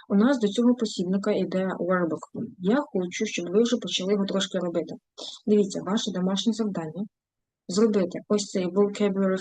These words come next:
food and cooking. Необхідно обвести слово, яке різне, тобто воно не підходить в ситуації, і поясніть, чому. Згідно раз, два, три, чотири, п'ять, шість. Ясно чи не ясно? Бі, закінчіть кросворд. Те, що ви бачите, ну, єс, воно чорно-біле, те, що ти зробиш, яке є, таке є.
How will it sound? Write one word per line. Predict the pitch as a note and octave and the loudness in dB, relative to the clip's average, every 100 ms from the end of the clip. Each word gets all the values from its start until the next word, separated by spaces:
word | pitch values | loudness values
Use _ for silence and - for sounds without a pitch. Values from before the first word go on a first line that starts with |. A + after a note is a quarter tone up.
| A3+ | 0
food | G3 | 2
and | F#3+ F3+ | 0 -2
cooking. | F3 F3 G#3+ A3 | -6 0 0 4
Необхідно | G#3 G#3 - G3+ F3 F3+ | 4 2 2 0 0 -6
обвести | F3+ F3+ G3+ - | -4 -2 -2 -4
слово, | F#3 - G3 F3 | -8 -4 -2 -2
яке | F3 F3+ G#3 F3+ | -4 -4 -2 0
різне, | E3+ E3 D#3 F3 G3 - | 0 -2 -4 -4 -6 -8
тобто | - - | -8 2
воно | G#3 G3+ | 4 6
не | A3 | 4
підходить | G#3+ - F#3+ E3+ - | 2 -2 -4 -6 -4
в | - | -2
ситуації, | G#3+ G3+ E3+ D3+ D3+ G3+ A3 B3 - - - | 0 0 -2 -4 -6 -4 -4 -4 -12 -16 -2
і | A3 | 0
поясніть, | G#3 G#3 G3+ A3 G#3 | 4 2 6 4 6
чому. | - G3 E3 - | 2 2 0 -4
Згідно | D#3+ G3 F#3+ E3 | -4 0 0 -2
раз, | F3+ E3+ - | -2 -4 -6
два, | E3 D#3+ | -8 -8
три, | E3+ G3 | -6 -6
чотири, | G3+ F3+ F3 | -6 -8 -8
п'ять, | - E3+ | -6 -6
шість. | - E3 - - | -6 -6 -10 -4
Ясно | F#3+ G#3 | -2 0
чи | A3 G#3+ | 2 2
не | |
ясно? | G3+ E3 - - _ - - - - | 0 -2 -10 -18 _ -20 -20 -20 -6
Бі, | F3 G3 F#3 | 2 4 4
закінчіть | F3+ F3+ F#3+ G#3 A3 - | 0 -4 2 2 2 0
кросворд. | G#3 G3 F#3+ E3+ E3 - | -2 -2 -2 -4 -4 -10
Те, | - | -4
що | G#3 A3 | -2 0
ви | G3+ | 0
бачите, | F#3+ A3+ A3+ G#3 G3+ | 2 0 0 -2 6
ну, | B3+ | 6
єс, | G#3 F#3 E3+ F#3+ | 8 4 0 0
воно | G#3+ | 2
чорно-біле, | A#3+ A3+ G#3+ G3 F3+ E3+ | 2 4 4 4 0 -2
те, | F3 | -4
що | G3+ G#3 | -6 -6
ти | F3+ | -6
зробиш, | E3+ E3 D#3+ - | -4 -4 -4 -6
яке | G3+ G#3+ | -2 0
є, | G#3+ | 2
таке | G#3+ G3 E3+ | 0 -4 -4
є. | F3 F3 | -2 -2